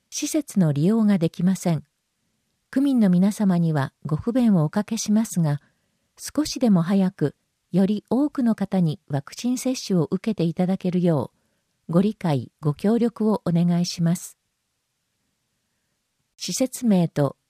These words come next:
施設の利用ができない期間をお伝えします。南公会堂、当面、南スポーツセンター、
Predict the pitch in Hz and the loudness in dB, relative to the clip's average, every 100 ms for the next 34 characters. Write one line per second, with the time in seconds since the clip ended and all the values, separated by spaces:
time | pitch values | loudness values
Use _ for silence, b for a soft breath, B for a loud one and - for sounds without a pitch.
0 | _ - - 294 - 202 160 143 160 233 | _ -10 -4 -4 -2 0 0 0 0 0
1 | 254 233 202 - 269 262 240 - - 202 | 0 -2 -2 -4 -4 -4 -4 -8 -2 0
2 | 165 139 123 - 160 156 - 147 143 - | 2 0 -4 -6 -4 -4 -4 -2 -2 -6
3 | - _ _ _ _ _ _ _ _ _ | -16 _ _ _ _ _ _ _ _ _
4 | _ _ _ 180 202 277 285 - 226 226 | _ _ _ 2 2 2 -4 -2 -2 0
5 | 208 202 170 165 139 123 - _ _ _ | -2 -2 0 0 0 -2 -8 _ _ _
6 | _ - 180 196 170 151 120 - _ _ | _ -2 2 4 4 0 -2 -8 _ _
7 | _ _ _ _ _ 185 202 285 285 - | _ _ _ _ _ 2 2 2 -4 -8
8 | - 247 240 - 226 208 - 147 127 127 | -4 -4 -4 -4 0 0 0 0 0 -4